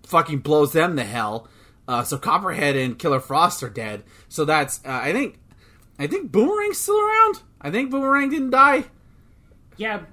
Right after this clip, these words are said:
Speaker 2: yeah, Boomerang's still around, and he double crosses the team to get the card for himself.
Speaker 1: Of course he does, exactly. But then he gets, does he, he, uh, then he tries to escape,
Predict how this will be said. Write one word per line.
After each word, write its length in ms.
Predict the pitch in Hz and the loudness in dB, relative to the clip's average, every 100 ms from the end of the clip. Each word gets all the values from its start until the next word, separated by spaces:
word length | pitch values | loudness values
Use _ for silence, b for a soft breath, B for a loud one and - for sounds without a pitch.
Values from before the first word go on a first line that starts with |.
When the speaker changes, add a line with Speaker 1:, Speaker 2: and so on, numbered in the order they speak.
| - | -18
Speaker 2:
yeah, 160 | 214 208 | -10 -8
Boomerang's 520 | 151 214 233 233 233 | -8 -10 -10 -12 -14
still 180 | - 233 | -16 -14
around, 480 | 226 226 226 233 226 - | -10 -8 -6 -8 -12 -14
and 320 | 196 175 175 | -10 -8 -8
he 260 | 151 208 208 | -12 -10 -10
double 300 | 170 180 180 | -8 -8 -10
crosses 540 | - 170 156 - 147 | -10 -10 -10 -12 -18
the 80 | 135 | -20
team 300 | - 165 156 | -18 -14 -14
to 100 | 139 | -14
get 220 | 143 151 | -16 -16
the 60 | 135 | -18
card 320 | - 139 127 | -16 -14 -14
for 120 | - | -16
himself. 160 | 123 120 | -16 -6
Speaker 1:
Of 20 | |
course 260 | 156 139 - | 0 0 -2
he 60 | 113 | -6
does, 480 | 110 98 95 - - | -6 -6 -8 -10 -12
exactly. 540 | 107 104 104 101 151 | -12 -6 -6 -6 -12
But 260 | 107 143 - | -2 -2 0
then 400 | 180 175 175 151 b b b b - - | 0 2 0 -6 b b b b -20 -20
he 580 | - - - 370 427 302 | -14 -8 2 6 6 6
gets, 480 | 220 175 - - | 4 4 2 -4
does 300 | - 143 170 | -6 -6 -6
he, 440 | 165 - 349 381 - - - b b b - _ | -6 -6 -4 -4 -8 -20 -20 b b b -20 _
he, 340 | - 311 359 294 | -4 -2 0 2
uh, 240 | 185 180 | 4 4
then 200 | 160 185 | 4 -2
he 160 | 180 269 | -2 -2
tries 320 | - 240 226 | 2 4 4
to 80 | 220 | 0
escape, 500 | 180 - 185 170 - | -2 -2 0 -2 -4